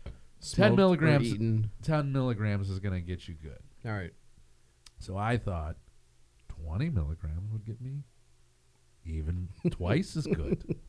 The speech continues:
Speaker 1: right? I mean, you
Speaker 2: Yeah,
Speaker 1: do
Speaker 2: ma-, makes sense to me. The
Speaker 1: Yeah.
Speaker 2: math, math works out.
Speaker 1: <laughs> It checks,
Speaker 2: Yeah,
Speaker 1: right?
Speaker 2: right.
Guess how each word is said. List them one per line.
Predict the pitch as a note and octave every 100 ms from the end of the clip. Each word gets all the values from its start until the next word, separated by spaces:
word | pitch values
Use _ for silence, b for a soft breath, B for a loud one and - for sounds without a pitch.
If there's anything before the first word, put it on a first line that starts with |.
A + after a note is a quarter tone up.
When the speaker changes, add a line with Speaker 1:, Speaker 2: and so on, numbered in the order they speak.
| -
Speaker 1:
right? | G2 A2 F3 B3 - - b b b -
I | A#2
mean, | A#2
you | A2
Speaker 2:
Yeah, | F#3 D3
Speaker 1:
do |
Speaker 2:
ma-, | C#3+ C#3
makes | D3 B2 -
sense | - C3 A2+
to | A#2+
me. | G#3+
The | C#3
Speaker 1:
Yeah. | C#3
Speaker 2:
math, | C#3 -
math | C#3 C#3+ D#3 D3
works | D3 E3+
out. | A3 D3+ D3
Speaker 1:
<laughs> |
It | G3 E3+ D#3 -
checks, | F3 B3 C4 - D#3+
Speaker 2:
Yeah, |
Speaker 1:
right? | D3+ G#3 G2
Speaker 2:
right. | A3 -